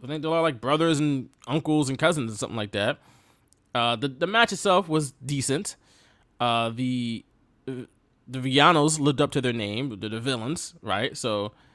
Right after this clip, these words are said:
they use the old switcheroo to help them pick up the win, which caused Bobby Heenan to say, "Villano thirty-seven, switch with Villano thirty-eight,"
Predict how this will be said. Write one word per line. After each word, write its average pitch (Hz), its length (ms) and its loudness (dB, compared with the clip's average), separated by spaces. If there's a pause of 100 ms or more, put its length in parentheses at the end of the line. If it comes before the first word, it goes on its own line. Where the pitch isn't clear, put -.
(240)
they 127 80 -2
use 139 220 2
the 139 120 2
old 135 160 0
switcheroo 156 720 2 (500)
to 139 100 -2
help 143 180 2
them 135 140 2
pick 143 180 2
up - 120 -4
the 120 80 0
win, 127 440 4 (280)
which 120 180 -4
caused 139 320 4
Bobby 139 240 4
Heenan 160 260 2
to 131 60 -2
say, 127 240 0
"Villano 147 320 4
thirty-seven, 156 680 4
switch 151 300 2
with 135 140 0
Villano 139 320 4
thirty-eight," 139 600 6